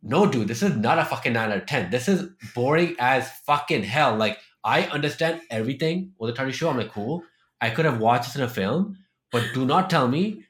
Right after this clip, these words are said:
this is a fucking nine out of ten, ten out of ten game." This is the exact thing that I notice with films. The same thing of, oh, like, you know, like, you see all these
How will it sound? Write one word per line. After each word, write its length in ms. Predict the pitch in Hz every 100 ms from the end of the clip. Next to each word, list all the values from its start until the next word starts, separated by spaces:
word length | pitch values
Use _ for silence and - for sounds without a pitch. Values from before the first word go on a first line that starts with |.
| -
this 120 | 117
is 80 | 131
a 80 | 139
fucking 340 | 131 139 131
nine 200 | 120 123
out 60 | 123
of 80 | 120
ten, 180 | 120
ten 180 | 120 107
out 60 | 107
of 220 | 135 -
ten 180 | 107 98
game." 140 | 90
This 120 | 123 180
is 80 |
the 40 | 196
exact 420 | 120 113 117 -
thing 100 | 180
that 140 | 165
I 40 | 127
notice 420 | 104 107 160 - _ _ _
with 200 | 113 110
films. 300 | - 104 80 - _ _ -
The 80 | 110
same 340 | - 147 165
thing 160 | 165 143
of, 200 | 127 - _ _ _
oh, 180 | 160 175
like, 500 | 147 131 120 117 -
you 140 | - 110
know, 80 | 123
like, 200 | 120 117
you 40 |
see 160 | 113 131
all 120 | 131
these 140 | 123